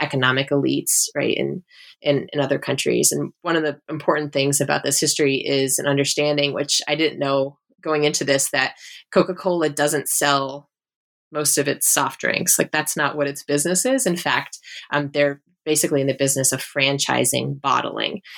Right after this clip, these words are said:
So they sell the selling of soft drinks to, to people, right, to, to potentially go into business with them. And so they, they rely on kind of bottlers, um, in parts of, you know, they're everywhere, basically. Now, that had, business has changed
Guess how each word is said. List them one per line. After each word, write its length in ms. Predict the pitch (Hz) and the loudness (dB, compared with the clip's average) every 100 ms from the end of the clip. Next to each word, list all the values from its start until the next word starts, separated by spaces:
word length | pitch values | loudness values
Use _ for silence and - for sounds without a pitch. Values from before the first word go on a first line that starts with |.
| - | -20
So 380 | - - 151 139 | -8 -2 2 0
they 320 | 131 139 143 - | 0 -2 -2 -4
sell 420 | - 175 151 147 | -2 0 2 0
the 120 | 139 | -2
selling 360 | - 139 131 131 | 0 2 2 0
of 80 | |
soft 300 | 131 135 127 | 0 0 0
drinks 380 | - - - - | -4 -2 0 2
to, 160 | - - - | 2 -2 -4
to 120 | 151 143 | -4 0
people, 480 | 143 143 139 143 - | 0 0 0 -2 -4
right, 220 | 139 139 | -2 -2
to, 180 | - 139 | 0 -4
to 140 | - - | -4 -12
potentially 380 | - 151 147 139 | -6 -2 0 2
go 120 | 131 | 0
into 180 | 131 131 | 0 -2
business 380 | 131 135 127 | -2 0 0
with 180 | 135 139 | 0 -2
them. 280 | 139 151 170 - - - | -2 -2 -4 -8 -14 -2
And 160 | 190 - | 0 0
so 540 | - 160 147 139 135 139 | 0 0 0 0 -4 0
they, 280 | 151 147 139 - | 0 0 -2 -2
they 200 | 139 135 | 0 0
rely 480 | 139 147 156 170 151 | -2 -2 2 2 2
on 300 | 131 131 139 | 0 0 -2
kind 160 | 139 | -2
of 100 | 135 | -2
bottlers, 760 | 139 135 135 131 117 101 - - | 0 0 0 0 0 0 0 0
um, 280 | 143 135 131 | -2 -2 0
in 400 | 135 135 131 131 _ _ _ _ _ _ _ | 2 0 -2 -8 _ _ _ _ _ _ _
parts 260 | - 135 - | -4 0 0
of, 100 | 139 - _ _ | -2 -10 _ _
you 100 | 139 | -2
know, 140 | 113 110 _ | -2 -6 _
they're 260 | - - - - | -4 0 0 0
everywhere, 460 | 156 131 87 - | 0 0 0 -2
basically. 520 | 143 135 - 139 139 - - - | 0 0 2 4 4 2 -8 -4
Now, 100 | 160 | 2
that 200 | 175 180 | 2 0
had, 120 | 170 | 0
business 280 | 160 151 143 | 0 2 2
has 180 | 139 | 0
changed 480 | - 139 135 135 - | 2 0 0 -2 -4